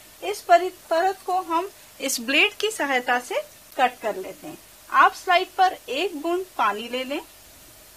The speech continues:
इस तरह और इस पत्ती को फिर से तोड़कर इसकी पतली सी परत निकाल लें और उसे आप ब्लेड से काटकर इस स्लाइड पर ले लें,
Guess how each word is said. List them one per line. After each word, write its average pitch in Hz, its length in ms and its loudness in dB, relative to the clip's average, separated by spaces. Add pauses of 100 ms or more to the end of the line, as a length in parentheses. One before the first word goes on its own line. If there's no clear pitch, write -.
(460)
इस 233 240 -14
तरह 294 280 -4 (640)
और 381 300 6 (360)
इस 370 220 -6
पत्ती 277 480 -2
को 403 260 -2
फिर 269 240 2
से 392 220 -4
तोड़कर 311 480 -2
इसकी 311 240 -6
पतली 339 440 -2
सी 381 140 -6
परत 226 360 -2
निकाल 185 380 -4
लें 233 160 -2 (480)
और 269 180 -2
उसे 403 240 -6
आप 277 400 0
ब्लेड 277 280 -8
से 381 180 -10
काटकर 254 480 -4 (140)
इस 262 180 -16
स्लाइड 214 300 -4
पर 415 180 -4 (120)
ले 208 120 -8
लें, 175 260 -14